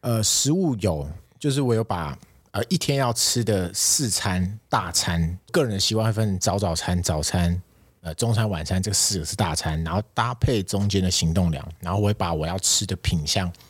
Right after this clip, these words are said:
三大营养素列出来，加热量，然后我会加总看是多少，然后以及我的营养素摄取比例是不是我要的。呃，我必须讲说这个东西没有绝对，然后会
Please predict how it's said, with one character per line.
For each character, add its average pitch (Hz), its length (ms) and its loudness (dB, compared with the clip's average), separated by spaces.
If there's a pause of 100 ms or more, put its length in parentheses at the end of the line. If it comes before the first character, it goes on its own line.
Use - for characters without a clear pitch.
(360)
三 131 340 -2
大 120 160 2
营 98 80 -2
养 95 140 2
素 104 120 0
列 101 160 4
出 - 160 0
来， 76 180 -2
加 107 180 0
热 101 180 2
量， 85 200 -2 (100)
然 87 120 -2
后 98 80 0
我 76 120 -2
会 90 100 -2
加 98 240 -2
总 - 180 -2 (120)
看 104 200 0
是 87 200 0
多 85 240 0
少， - 320 -2
然 170 120 -4
后 143 100 2
以 - 120 -2
及 80 400 2
我 82 260 0
的 78 180 -2
营 92 140 0
养 95 160 2
素 98 140 0
摄 92 140 2
取 - 120 -2
比 73 200 -2
例 78 120 0
是 82 140 -2
不 85 80 2
是 71 60 2
我 64 60 -4
要 - 200 -2
的。 - 180 -12 (920)
呃， 120 200 0
我 113 140 2
必 196 140 -2
须 92 160 0
讲 85 280 -2
说 117 340 0 (220)
这 - 160 0
个 151 100 -4
东 131 220 2
西 127 160 -2
没 113 180 2
有 107 220 2
绝 71 320 -2 (120)
对， 82 340 2
然 92 160 0
后 123 160 0
会 139 120 4